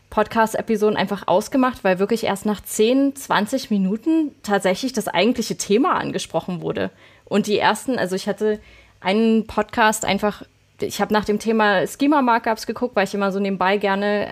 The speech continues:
ein bisschen was höre, wenn ich halt an anderen Sachen arbeite.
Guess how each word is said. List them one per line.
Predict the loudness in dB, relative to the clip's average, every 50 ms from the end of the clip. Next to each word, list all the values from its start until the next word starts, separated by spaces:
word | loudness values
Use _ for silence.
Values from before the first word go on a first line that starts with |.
| -8 -6
ein | -4 -4 0 0
bisschen | -2 -2 0 -2 -2
was | -2 -4 -4 -4 -2
höre, | 0 0 2 0 0
wenn | 0 -2
ich | -2 -4
halt | -4 -2 -2
an | -2 -2
anderen | -2 -2 0 0 0 2
Sachen | 0 0 -2 -2 -4
arbeite. | -2 -2 0 0 -2 -2 -4 -6 -10